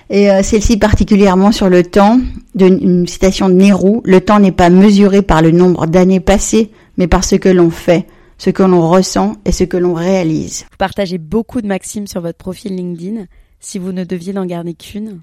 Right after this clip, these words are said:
Speaker 1: <laughs> C'est vrai qu'on me fait souvent la remarque par rapport au sujet des citations. En fait, j'ai, j'ai toujours beaucoup apprécié et elles m'ont accompagnée tout au long de ma vie sur des thématiques différentes,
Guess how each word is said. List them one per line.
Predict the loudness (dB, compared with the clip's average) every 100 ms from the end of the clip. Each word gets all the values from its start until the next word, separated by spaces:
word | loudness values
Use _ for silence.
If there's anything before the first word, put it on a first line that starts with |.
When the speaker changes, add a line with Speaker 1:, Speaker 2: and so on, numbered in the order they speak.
| -2
Speaker 1:
<laughs> | 0 0 -6 -14 -20 -20 _ _
C'est | 0 2
vrai | 2
qu'on | 2 0
me |
fait | 0 -2
souvent | 0 0 0
la | 0
remarque | 0 2 2 0 -4
par | -10 -6
rapport | -6 -6 -4 -2
au |
sujet | -2 0 0
des | 0
citations. | -2 0 -2 -2 -4 -4 -6 -20 -20 -20 _ -4
En | -2
fait, | 0 -2
j'ai, | 0 2 2
j'ai | 2 -2
toujours | 0 0 0
beaucoup | 0 0 -2
apprécié | -4 -2 -6 -6 -2 -2 -2 -8 -20 -20 _ _ -2
et | 0
elles | 2
m'ont | 2 0
accompagnée | -4 -2 0 2 2 2 0
tout | -6 -4
au | 0
long | 2
de |
ma | 2 0
vie | 0 0 0 0
sur | -2
des | -4
thématiques | 0 0 0 -2 0
différentes, | 0 -2 -2 0 0 -2